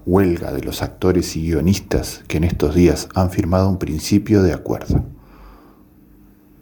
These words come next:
Masiva movilización por los estudiantes desaparecidos de Ayotzinapa, México. En este noveno aniversario, la movilización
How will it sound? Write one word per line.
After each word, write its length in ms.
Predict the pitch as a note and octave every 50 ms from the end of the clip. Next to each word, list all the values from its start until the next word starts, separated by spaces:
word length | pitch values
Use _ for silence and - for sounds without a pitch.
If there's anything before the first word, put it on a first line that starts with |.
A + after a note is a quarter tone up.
| _ - - _ _ _ _ _ _ -
Masiva 480 | - G2+ F#2+ F2+ - - A#2+ A#2 A#2 G#2+
movilización 800 | G2+ F2+ E2+ D#2 D#2 D#2 - - F2 - - - G2+ G2+ G2+ - - - - - - - - - - - - _ -
por 140 | - F2+ E2
los 180 | D#2+ E2 -
estudiantes 640 | F2 - - - F2+ E2+ F#2+ G2 G2 F#2 - F2+ E2
desaparecidos 960 | E2+ D#2+ - - D#2+ - D#2 D2+ - - - - G#2 G2+ G2 F#2+ F#2+ - - - - - - - - _ _ _ _ -
de 320 | - F2 F#2+ F2 - - -
Ayotzinapa, 1400 | F#2 F2 E2 D#2+ E2+ E2 - E2+ D#2+ - - - - - - F#2 E2+ E2 E2+ E2+ F2 F#2+ F2+ - - - - - - - - - - -
México. 480 | F2 E2 - - - - - - - - - - - - - - - - - - - - - - - - - -
En 120 | - E2+ F2+
este 440 | F#2+ - - - F2+ F2+ F2+ - -
noveno 640 | F2+ E2 E2 E2 F2+ G#2+ A2+ G#2+ G2+ G2 - - - - _ _ _ _ _ _ _ _ _ _ -
aniversario, 760 | - F2 E2+ E2 D#2 D2+ D2 D2+ - - G2+ G2 F2 E2 D#2 D2+
la 120 | D2+ D2+
movilización 760 | D2 D2+ C#2+ C#2+ D2 D2 C#2+ - G2+ - - - G2 G2 G#2